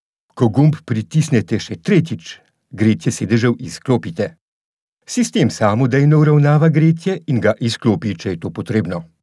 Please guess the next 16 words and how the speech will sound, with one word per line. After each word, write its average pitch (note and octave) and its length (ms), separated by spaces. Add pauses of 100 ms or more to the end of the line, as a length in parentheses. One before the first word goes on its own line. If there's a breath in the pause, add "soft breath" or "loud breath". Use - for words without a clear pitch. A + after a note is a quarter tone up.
(460)
Višino A#2+ 540
in F#2 140
globino G2+ 420
volana G2 600
je A#2 140
mogoče C#3 460
prilagoditi, G#2+ 800 (100)
zato F3 320
voznik C#3 400
lahko A#2 320
preprosto C3+ 540
nastavi G#2+ 500
ustrezen C3+ 580
položaj G2 460
za F#2+ 140
vožnjo. G2 480